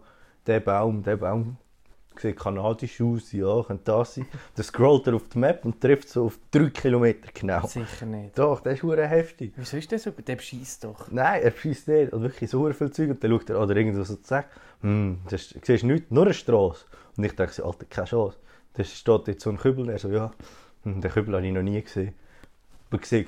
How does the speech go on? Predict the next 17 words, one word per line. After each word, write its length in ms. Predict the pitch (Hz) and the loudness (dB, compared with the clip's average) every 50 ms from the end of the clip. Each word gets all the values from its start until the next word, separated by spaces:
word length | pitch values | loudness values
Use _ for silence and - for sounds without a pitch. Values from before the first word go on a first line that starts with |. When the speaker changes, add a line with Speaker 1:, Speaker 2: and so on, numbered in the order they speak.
| - | -4
Speaker 1:
bisschen 160 | - 101 95 | -6 -6 -6
polnisch 560 | - - 113 113 117 113 123 127 113 - - 113 | 0 4 4 4 6 4 2 0 -2 -4 -4 -4
aus. 220 | 107 104 104 98 | -2 -2 -2 -4
Und 180 | 117 - - 120 | -6 -2 0 0
dann 60 | 147 | 0
scrollt 380 | - - 131 127 131 123 - - | 0 2 2 2 2 2 -2 -2
er 40 | 117 | 0
rein, 140 | 139 156 165 | 0 2 2
geht 160 | 165 156 131 | 2 2 4
auf 300 | 123 120 113 113 - _ | 2 2 2 0 -6 _
Polen 280 | - 135 139 139 139 135 | -2 0 0 2 0 0
und 80 | 123 127 | 0 0
es 100 | - - | -2 -4
ist 140 | - - | -10 -6
genau 320 | - 127 120 135 113 135 143 | -4 0 0 2 2 2 0
ungefähr 480 | 131 123 131 135 127 - - - 104 | 0 0 0 -2 -2 -2 -4 -4 -4
dort. 420 | 98 - - 110 110 - - - | -2 0 2 2 2 0 -4 -14